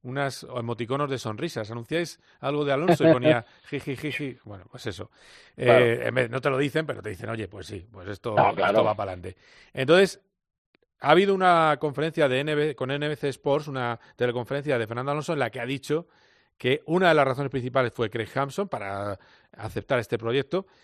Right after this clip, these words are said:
Speaker 1: y que, eh, sobre todo, le gusta Craig Hampson y le gusta que el equipo se está reforzando. Y Hampson dice que este era un año de transición,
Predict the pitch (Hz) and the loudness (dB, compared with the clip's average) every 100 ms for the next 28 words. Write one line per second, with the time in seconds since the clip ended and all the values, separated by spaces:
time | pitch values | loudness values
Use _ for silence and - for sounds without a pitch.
0 | _ _ 143 156 151 151 170 - 147 120 | _ _ -6 -6 0 2 2 -2 -6 -4
1 | 113 110 107 107 117 _ _ _ _ _ | -2 -2 -2 -6 -8 _ _ _ _ _
2 | _ _ _ _ - 135 131 127 175 180 | _ _ _ _ -2 0 0 0 2 4
3 | 196 - _ - 120 117 120 170 - 110 | 2 -2 _ -12 -6 -4 -2 -2 0 -2
4 | 95 _ _ - 147 156 151 175 143 131 | -2 _ _ -8 -4 -4 -4 -8 -6 -4
5 | 175 180 180 185 - _ _ _ 147 143 | -4 -2 -2 -2 -8 _ _ _ 0 0
6 | 127 156 175 139 - 127 120 101 95 - | 0 -4 -6 -6 0 0 0 -4 -12 -14
7 | 87 87 _ _ - 131 214 233 208 208 | -18 -20 _ _ -12 2 4 4 -2 -2
8 | 180 139 165 175 156 139 131 175 180 185 | -2 -2 -2 -2 0 0 -2 -4 -4 -6
9 | 185 175 160 | -6 -4 -4